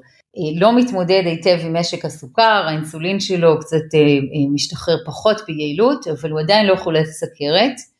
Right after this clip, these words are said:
זה pre-diabetes, כן, טרום סוכרת, ובעצם את אותה אוכלוסייה,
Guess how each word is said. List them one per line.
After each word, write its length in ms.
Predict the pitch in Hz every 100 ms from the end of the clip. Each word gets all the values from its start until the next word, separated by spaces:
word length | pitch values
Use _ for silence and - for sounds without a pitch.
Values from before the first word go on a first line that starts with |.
| _ _
זה 200 | - 165 151
pre-diabetes, 920 | 175 175 160 135 127 196 254 247 - -
כן, 180 | 170 202 170 165
טרום 220 | 151 165 156
סוכרת, 540 | - 185 254 285 285
ובעצם 500 | 175 170 - 220 262
את 360 | 240 - 170 -
אותה 320 | - - 233 262
אוכלוסייה, 520 | 233 208 - 190